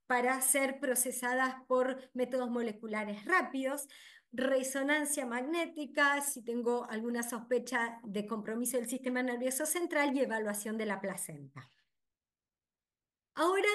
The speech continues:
vayámonos a todo a la derecha, la guía del dos mil quince. Como ustedes ven, el primer nivel es mucho más extenso.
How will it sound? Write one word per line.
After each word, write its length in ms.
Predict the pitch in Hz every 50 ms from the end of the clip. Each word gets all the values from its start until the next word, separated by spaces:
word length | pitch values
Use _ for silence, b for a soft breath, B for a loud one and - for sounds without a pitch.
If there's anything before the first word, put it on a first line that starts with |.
| 403 311 285
vayámonos 680 | 269 294 285 - 339 330 339 302 302 320 330 349 370 349 - - _ _
a 180 | - 269 269 269
todo 280 | - 330 320 302 339 330
a 80 | 320
la 160 | 302 285 269
derecha, 460 | 269 277 269 269 311 - 330 - 349 330
la 120 | 320 285
guía 240 | 254 254 269 262 269
del 160 | 269 254 240
dos 200 | 226 226 208 -
mil 320 | 247 262 277 269 262 -
quince. 600 | - - 226 190 180 170 170 - - 170 156 156 b b b b b _ _ _ _ _ _ -
Como 200 | 240 233 262 277
ustedes 380 | 277 - 440 453 415 370 330
ven, 340 | 349 349 320 320 330 320 - -
el 220 | - 269 294 - 285
primer 400 | 311 302 294 294 320 320 349 359
nivel 500 | 381 392 381 339 269 285 320 - - - -
es 240 | 302 269 226 214 247
mucho 540 | 262 277 302 330 330 - - - 349 349
más 420 | 302 254 240 240 247 - - - - _
extenso. 1000 | - 226 220 - - - - - 214 202 185 180 180 170 - - - 156 151 -